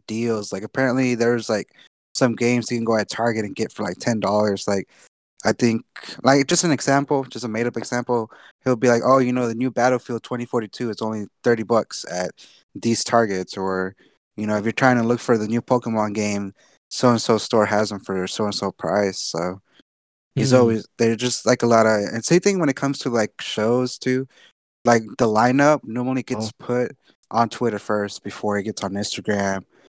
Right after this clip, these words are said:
Speaker 1: or the main website, wherever the, the show is being held at.
Speaker 3: Twitter's
Speaker 2: Damn.
Speaker 3: also a great place to talk about shit as it's happening.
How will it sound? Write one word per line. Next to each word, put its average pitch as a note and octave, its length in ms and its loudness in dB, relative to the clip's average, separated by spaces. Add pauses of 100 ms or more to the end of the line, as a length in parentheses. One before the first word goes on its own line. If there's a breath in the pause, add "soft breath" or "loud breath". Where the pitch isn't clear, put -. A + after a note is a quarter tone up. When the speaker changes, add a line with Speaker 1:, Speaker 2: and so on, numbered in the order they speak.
(200)
Speaker 1:
or F#2+ 400 0 (140)
the A2 140 -2
main G#2+ 260 2
website, F#2+ 500 2
wherever F#2 280 0
the, F2+ 360 0 (1400)
the A#2+ 100 2
show A2+ 220 2
is G2+ 140 0
being F#2+ 240 -4
held F#2+ 200 0
at. G2 220 0 (1300)
Speaker 3:
Twitter's D#3+ 180 6
Speaker 2:
Damn. C#3 80 10
Speaker 3:
also C3+ 240 10
a A2+ 40 6
great A2+ 260 6
place A#2 200 4
to G2+ 120 -2
talk G#2 280 0
about G2+ 380 -2
shit - 320 -4
as G2+ 220 -4
it's F#2 140 -12
happening. F#2 500 -10